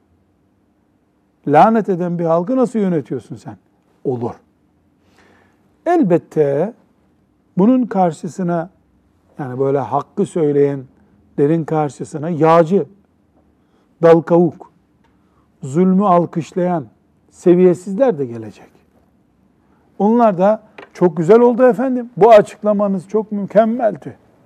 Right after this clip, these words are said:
deyip yağ yakacaklar. Zulmü alkışlayacaklar. Onlar da Allah'tan hak ettikleri laneti bulacaklar zaten. Ama bizim vazifemiz,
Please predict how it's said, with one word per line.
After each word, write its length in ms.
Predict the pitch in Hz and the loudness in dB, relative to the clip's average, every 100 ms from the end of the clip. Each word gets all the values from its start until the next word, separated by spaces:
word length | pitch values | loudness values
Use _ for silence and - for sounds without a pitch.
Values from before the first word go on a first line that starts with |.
| - | -8
deyip 320 | 139 156 185 - _ _ _ - | 0 2 2 -2 _ _ _ 2
yağ 240 | 233 214 | 4 4
yakacaklar. 600 | 131 131 110 113 147 185 _ _ _ _ _ _ _ _ _ _ _ - | 2 -8 -12 -14 -12 -12 _ _ _ _ _ _ _ _ _ _ _ -14
Zulmü 380 | 127 185 185 190 | -2 0 2 0
alkışlayacaklar. 960 | 156 135 139 - 135 113 113 - 160 - _ _ _ _ _ - | -2 -6 -16 -14 -14 -14 -18 -16 -18 -18 _ _ _ _ _ -10
Onlar 300 | 359 240 175 | -4 -2 2
da 60 | |
Allah'tan 500 | 165 160 135 175 214 _ _ _ _ _ _ _ _ _ _ _ _ _ _ | 0 0 -4 -8 -10 _ _ _ _ _ _ _ _ _ _ _ _ _ _
hak 240 | 175 160 | -6 -4
ettikleri 600 | 185 - 180 175 175 165 _ - | -6 -8 -8 -6 -6 -8 _ -8
laneti 520 | 165 151 160 156 196 165 | 0 0 0 -4 -6 -6
bulacaklar 520 | 185 180 247 170 131 | -6 -4 -6 -4 -6
zaten. 420 | 120 110 - 107 _ _ _ _ _ _ _ - | -10 -14 -16 -20 _ _ _ _ _ _ _ -8
Ama 260 | 143 202 | -4 -4
bizim 260 | 151 190 254 | -4 -4 -2
vazifemiz, 680 | 220 185 185 190 196 156 | -2 -4 -6 -4 -4 -6